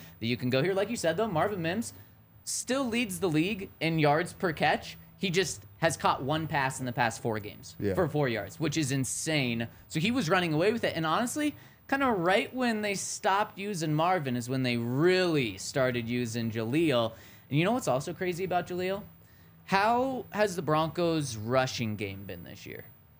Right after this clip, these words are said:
Speaker 2: It's been really good.
Speaker 1: It's been really good?
Speaker 2: When he's carrying the rock.
Speaker 1: Mm, when he's carrying the rock. I,
Speaker 2: It's
Speaker 1: I, I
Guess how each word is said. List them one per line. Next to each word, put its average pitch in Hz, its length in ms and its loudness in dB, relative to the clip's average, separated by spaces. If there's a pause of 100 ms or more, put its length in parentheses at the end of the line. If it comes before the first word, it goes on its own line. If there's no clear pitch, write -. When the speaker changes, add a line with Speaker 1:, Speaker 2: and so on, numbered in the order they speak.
(500)
Speaker 2:
It's - 120 -14
been 117 120 4
really 110 200 2
good. 110 340 0
Speaker 1:
It's - 100 -16
been 139 160 0
really 147 220 2
good? 165 320 0 (240)
Speaker 2:
When 127 240 4
he's 139 640 2 (360)
carrying 110 280 0
the 95 60 -2
rock. 98 340 -2
Speaker 1:
Mm, 190 420 0
when 147 140 0
he's 262 220 0
carrying 147 340 2
the 147 80 0
rock. 156 260 2
I, 247 120 4
Speaker 2:
It's - 80 2
Speaker 1:
I, 254 160 2 (360)
I 202 260 4